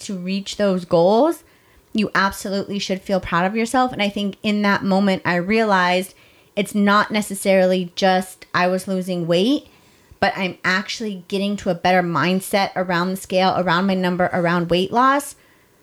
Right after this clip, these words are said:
So I'm actually feeling proud of myself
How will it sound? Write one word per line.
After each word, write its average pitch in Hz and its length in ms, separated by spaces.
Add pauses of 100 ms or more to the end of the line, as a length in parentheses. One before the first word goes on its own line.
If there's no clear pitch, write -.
(160)
So 208 260
I'm 196 240
actually 196 400
feeling 196 480
proud 185 320
of 202 80
myself 185 680